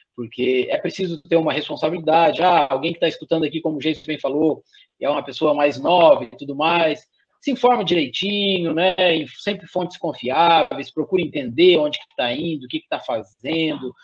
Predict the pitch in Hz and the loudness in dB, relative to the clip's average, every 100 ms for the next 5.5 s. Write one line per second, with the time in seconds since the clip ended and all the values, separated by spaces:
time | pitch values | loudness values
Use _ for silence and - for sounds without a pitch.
0 | _ - 170 147 151 127 - - 190 175 | _ 0 2 2 0 -2 -4 6 8 6
1 | 147 127 104 123 160 165 127 127 160 151 | 0 -6 -6 2 4 4 0 -2 0 0
2 | 151 165 160 151 - 120 - 160 165 120 | 0 -2 -2 -8 -8 -12 -4 -2 -2 -6
3 | - 143 156 120 117 117 151 170 147 123 | -6 -2 -2 -4 -10 -8 -4 -4 -4 -8
4 | - _ _ - 185 175 170 170 165 165 | -18 _ _ -8 -6 -6 -2 2 4 4
5 | 160 - 147 123 | 0 -4 -10 -8